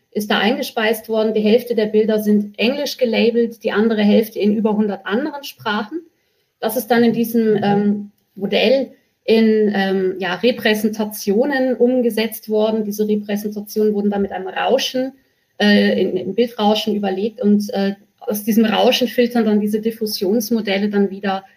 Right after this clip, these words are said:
Bildinformationen raus und sind dann in der Lage, das wieder in Bilder umzusetzen. Und ja, wir haben dann diesen latenten Raum, in dem dann die Informationen drin sind und aus dem dann dieser Encoder durch Entrauschungsprozesse das dann wieder herausziehen kann.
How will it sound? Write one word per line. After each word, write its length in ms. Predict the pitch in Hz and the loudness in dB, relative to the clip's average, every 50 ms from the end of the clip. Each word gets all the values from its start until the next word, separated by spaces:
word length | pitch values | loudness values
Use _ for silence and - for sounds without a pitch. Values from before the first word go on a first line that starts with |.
| _ _ | _ _
Bildinformationen 840 | - 214 214 208 214 208 208 220 208 202 196 196 - - 196 196 190 | -2 -2 0 2 0 0 2 2 2 2 2 0 -4 -6 -4 -4 -4
raus 460 | 180 175 165 170 196 240 - - - | -4 -4 -2 -2 0 -2 -2 -4 -4
und 160 | - 208 208 | -2 -2 0
sind 200 | 208 220 220 214 | 0 -2 -2 0
dann 140 | 214 208 208 | 0 0 2
in 80 | 208 202 | 2 2
der 120 | 196 185 | 0 0
Lage, 540 | 180 170 160 170 190 226 233 240 233 - - - _ _ _ _ _ _ | -4 -4 -4 -2 0 2 2 2 0 0 -4 -12 _ _ _ _ _ _
das 220 | - 180 180 - - | -6 -6 -4 -4 -2
wieder 180 | 220 208 196 | 0 2 4
in 100 | 202 202 | 4 6
Bilder 220 | 208 208 202 208 202 | 6 6 4 4 4
umzusetzen. 800 | 196 202 208 - - 214 208 196 170 165 - - - 175 165 156 | 2 2 0 0 -2 -4 -4 -4 -6 -8 -8 -10 -10 -8 -8 -8
Und 260 | 180 180 180 175 - - _ _ _ _ _ _ _ _ _ | -6 -6 -6 -6 -8 -12 _ _ _ _ _ _ _ _ _
ja, 200 | 196 190 170 - - | -2 -2 -2 -2 -2
wir 120 | 202 196 | -2 2
haben 120 | 208 214 | 4 4
dann 140 | 214 208 202 | 6 6 4
diesen 180 | 208 208 214 208 | 4 2 2 2
latenten 520 | 208 185 - - 214 220 247 - - 214 | 2 0 0 0 0 0 0 2 2 0
Raum, 340 | 208 185 170 170 208 285 - | 2 2 2 2 2 2 0
in 100 | 202 202 | 0 0
dem 140 | 214 220 220 | 0 0 0
dann 120 | 214 208 | 0 0
die 120 | 208 202 214 | 0 0 -2
Informationen 840 | 220 214 226 214 202 196 - - - 226 214 214 214 208 196 202 | -2 0 0 0 0 0 -2 -4 -2 0 0 2 2 2 0 0
drin 320 | 208 202 208 220 277 311 | -2 0 0 0 0 0
sind 360 | 302 247 277 302 330 349 349 - | -2 -4 -4 -4 -4 -6 -6 -6
und 220 | - 226 220 - | -8 -8 -8 -6
aus 180 | 214 208 208 - | -8 -10 -6 -4
dem 180 | 226 220 233 | -2 -2 0
dann 160 | 220 214 214 | 0 0 0
dieser 440 | 214 208 202 208 202 185 190 190 - _ _ _ _ _ _ _ _ - | 0 -2 -2 -2 -2 -2 -4 -6 -12 _ _ _ _ _ _ _ _ -6
Encoder 480 | 196 202 202 202 - 208 214 214 214 208 | -4 -2 -2 -2 0 0 2 2 2 0
durch 280 | 208 202 202 - - 196 | 0 -2 -4 -4 -4 -2
Entrauschungsprozesse 1160 | 220 247 - - 214 208 220 220 - 226 214 208 - - - 208 208 - - 202 - - 208 | -2 -2 0 0 0 0 0 0 0 -2 -2 -2 -4 -6 -6 -6 -6 -4 -4 -4 -2 -2 -2
das 200 | 202 202 - - | -4 -4 -4 0
dann 160 | 214 202 196 | 0 2 2
wieder 140 | 196 - 208 | 2 0 -4
herausziehen 800 | 202 208 202 202 185 185 214 208 - - - - - 190 185 180 185 | -4 -2 -4 -2 -2 -2 -2 -4 -6 -8 -10 -4 -2 -2 -2 -2 -4
kann. 460 | - - 175 156 160 165 156 - | -8 -10 -10 -8 -8 -8 -10 -10